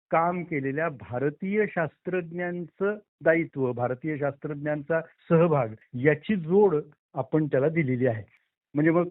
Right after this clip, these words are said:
कदाचित, अ, अणुऊर्जेसारखा विषय असेल तर अणुऊर्जेचा एकूण सगळा अभ्यास येईलच, पण त्या बरोबरीने अणुऊर्जेच्या कामामध्ये भारतीय शास्त्रज्ञांनी काय काय प्रकारचं योगदान दिलंय त्यांची एक यादी, मग त्याच्यात आधी पहिल्या,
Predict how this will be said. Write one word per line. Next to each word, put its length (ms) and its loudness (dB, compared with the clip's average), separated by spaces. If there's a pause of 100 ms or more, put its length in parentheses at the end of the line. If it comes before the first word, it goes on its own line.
कदाचित, 540 2
अ, 220 4 (220)
अणुऊर्जेसारखा 840 0
विषय 260 -2
असेल 360 0 (400)
तर 40 6
अणुऊर्जेचा 640 2
एकूण 540 2 (120)
सगळा 240 4
अभ्यास 420 2
येईलच, 340 2 (240)
पण 100 -2
त्या 260 2
बरोबरीने 520 0 (160)
अणुऊर्जेच्या 760 0
कामामध्ये 640 -4 (360)
भारतीय 600 0
शास्त्रज्ञांनी 800 -4
काय 200 0
काय 200 0
प्रकारचं 640 -4 (140)
योगदान 460 2
दिलंय 300 0 (440)
त्यांची 520 2
एक 200 2
यादी, 380 2
मग 160 0
त्याच्यात 600 -2
आधी 300 0
पहिल्या, 440 2